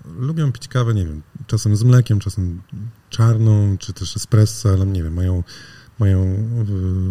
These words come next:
y, taki ekspres automatyczny albo mają kawiarkę. Doświadczyli kiedyś jednej zmiany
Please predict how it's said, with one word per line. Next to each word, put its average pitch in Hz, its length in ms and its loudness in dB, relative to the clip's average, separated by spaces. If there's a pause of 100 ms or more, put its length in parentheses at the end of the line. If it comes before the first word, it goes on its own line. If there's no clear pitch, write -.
(140)
y, - 20 -6
taki 113 300 -6
ekspres 104 400 -2
automatyczny 113 640 2
albo 98 160 2
mają 92 260 -2
kawiarkę. 127 600 0 (840)
Doświadczyli 120 520 0
kiedyś 107 360 2
jednej 104 260 4
zmiany 92 540 2